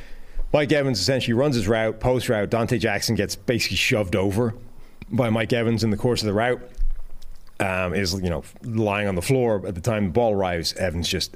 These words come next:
absolutely drops it. Just the kind of play you don't see Mike Evans make, dropping that ball. That's a touchdown. That gives Tampa Bay a seven nothing lead in a game they're expected to dominate,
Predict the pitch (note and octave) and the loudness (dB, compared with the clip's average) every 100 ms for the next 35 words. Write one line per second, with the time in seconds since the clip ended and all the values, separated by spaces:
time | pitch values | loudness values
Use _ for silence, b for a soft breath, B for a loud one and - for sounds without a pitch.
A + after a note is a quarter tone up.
0 | - E2 - D#2 D2+ - E2+ D2+ - - | -4 -4 -4 -6 -6 -6 -6 -4 -6 -8
1 | - - F2 - - - - G#2+ G2 - | -8 -8 -8 -12 -20 -18 -6 -4 -2 -2
2 | A#2+ G2+ - G#2 F2+ D#2 - - F#2+ F2 | -2 -2 -2 -2 -2 -4 -8 -6 -4 0
3 | F#2+ F#2 - G#2+ F#2 F2+ E2+ F2 E2 D2+ | -2 -2 -2 -2 0 -2 -2 -2 -2 -4
4 | - - - F2 B2 F2 - - F#2+ - | -4 -6 -4 -2 -2 -6 -14 -4 -4 -2
5 | E2+ D#2+ D2 G#2+ G#2 D#2 B B B B | -4 -4 -2 0 0 0 B B B B
6 | B B B - G2 - B2+ B2+ A#2+ - | B B B -6 -4 -2 0 0 0 2
7 | A#2 G#2 G2+ F2+ G2+ G2+ A#2+ - A2+ G#2 | 2 2 0 -2 -4 0 -2 0 -2 0
8 | G2 G#2+ F#2 - A2 A#2 A2+ A#2+ G2+ G2 | 0 0 0 0 2 2 0 0 0 0
9 | G2 F2+ E2 G2 G2 F#2 E2 - G#2 - | 0 0 0 0 0 0 -2 -2 -2 -2
10 | F#2 E2 F2+ F2+ E2+ E2+ D#2+ | -2 -2 -2 -2 -2 -2 -4